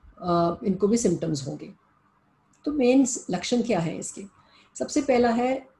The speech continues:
टांगों में, पैरों में बेचैनी। तो कुछ लोग दर्द कहते हैं, but कुछ, कुछ लोग सिर्फ बेचैनी बोलेंगे या बोलेंगे कुछ सुनसुनाहट हो रहा है, चींटियाँ सी चलती हैं,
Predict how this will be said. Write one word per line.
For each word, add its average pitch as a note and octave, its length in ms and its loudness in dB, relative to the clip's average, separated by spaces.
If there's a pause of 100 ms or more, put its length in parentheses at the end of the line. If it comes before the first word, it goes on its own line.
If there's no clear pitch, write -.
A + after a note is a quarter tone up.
(560)
टांगों F#3+ 380 -2
में, A#3+ 360 2
पैरों E3+ 400 -2
में G#3 200 0
बेचैनी। D#3+ 520 -6 (720)
तो C4+ 60 -8
कुछ E4+ 300 -2
लोग D#4+ 200 -2
दर्द A3 320 0
कहते B3+ 300 0
हैं, G4 240 -2
but D4+ 120 -6
कुछ, - 360 -8
कुछ - 300 -10
लोग A#3+ 140 -4
सिर्फ B3+ 320 -4
बेचैनी G3+ 520 -2
बोलेंगे G3 480 -4 (140)
या E3+ 80 -6
बोलेंगे F3+ 420 -6
कुछ - 340 -12 (240)
सुनसुनाहट E3+ 800 -8
हो F#3+ 100 -6
रहा G3 160 -6
है, F#3 320 -4
चींटियाँ F#3+ 460 -10
सी G3+ 100 -10
चलती F#3 440 -10
हैं, F#3 240 -10